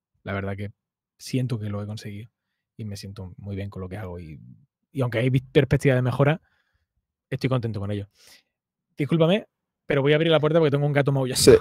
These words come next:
Speaker 2: no te, no te preocupes, no te preocupes, que justo veía por el chat a Aitor, que también pasó por aquí hace, hace un año, que luego te preguntaré por el tema de Málaga, porque creo que en Málaga tenéis ahí un,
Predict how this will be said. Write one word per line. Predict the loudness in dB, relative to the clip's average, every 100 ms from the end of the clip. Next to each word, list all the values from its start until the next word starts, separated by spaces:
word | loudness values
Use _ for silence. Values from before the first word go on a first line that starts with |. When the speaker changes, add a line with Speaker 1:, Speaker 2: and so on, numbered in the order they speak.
| 4 6
Speaker 2:
no | 8 10
te, | 10
no | 10 8
te | 10
preocupes, | 10 10 10 10 10
no | 10
te | 10
preocupes, | 10 10 8
que | 8
justo | 8 10 12
veía | 12 12 12
por | 10 10
el | 10
chat | 8 6 8
a | 8
Aitor, | 10 10 10 10 10 4 _
que | 4
también | 10 10 10
pasó | 4 2 6
por | 8
aquí | 8 10
hace, | 10 10 8 8
hace | 6 6
un | 8 8
año, | 10 8 6 2 -14 -4
que | 6 10
luego | 12 10
te | 10
preguntaré | 12 12 12 10
por | 10
el | 8
tema | 8 10 10
de | 10
Málaga, | 10 10 8 8 2 _
porque | 4 6 8
creo | 10
que | 10
en |
Málaga | 10 10 10 8
tenéis | 8 10 8 8
ahí | 8 10
un, | 10 8 4 0